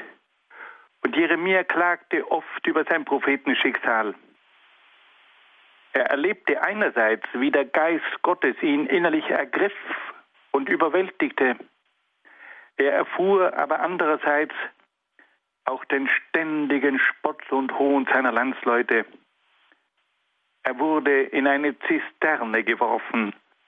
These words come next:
und befand sich oft in Lebensgefahr. Dennoch verkündete er unerschrocken die Botschaft Gottes.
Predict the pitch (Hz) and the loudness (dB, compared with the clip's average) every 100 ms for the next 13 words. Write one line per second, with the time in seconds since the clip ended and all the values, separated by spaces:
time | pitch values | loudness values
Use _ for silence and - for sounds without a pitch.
0 | _ _ _ _ - 127 131 143 123 170 | _ _ _ _ -4 -2 0 -2 0 -2
1 | 175 - 131 - 165 - - 170 135 160 | -2 -2 -2 -2 -4 -4 -2 0 2 2
2 | 185 113 - 117 - 113 110 101 _ _ | 0 -2 0 0 0 0 0 -4 _ _
3 | _ _ _ _ _ _ _ _ _ - | _ _ _ _ _ _ _ _ _ -10
4 | 170 127 107 123 - - - _ _ _ | -8 -2 -2 -2 -4 -10 -16 _ _ _
5 | _ _ _ _ - 104 - - 180 156 | _ _ _ _ -4 -4 0 -2 0 0
6 | 131 120 131 123 - 180 196 202 160 160 | 0 2 2 0 0 -2 0 0 0 0
7 | - 135 - 151 139 135 127 101 113 107 | 0 0 0 0 2 2 0 0 0 2
8 | 110 113 - 120 120 - - - 85 | 0 2 0 0 -4 -4 -4 -2 -4